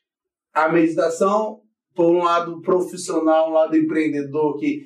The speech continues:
é algo que cresce, o, o empreendedorismo, graças a Deus, tá,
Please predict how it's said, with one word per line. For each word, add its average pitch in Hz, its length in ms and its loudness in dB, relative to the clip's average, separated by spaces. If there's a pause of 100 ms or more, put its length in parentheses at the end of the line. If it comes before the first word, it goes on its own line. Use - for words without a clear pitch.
(140)
é 139 80 2
algo 175 300 2
que - 80 -12
cresce, 180 500 -2
o, 151 40 -2
o 160 420 2
empreendedorismo, 165 680 0
graças 175 420 -2
a 160 120 2
Deus, 147 280 -6
tá, 147 300 -4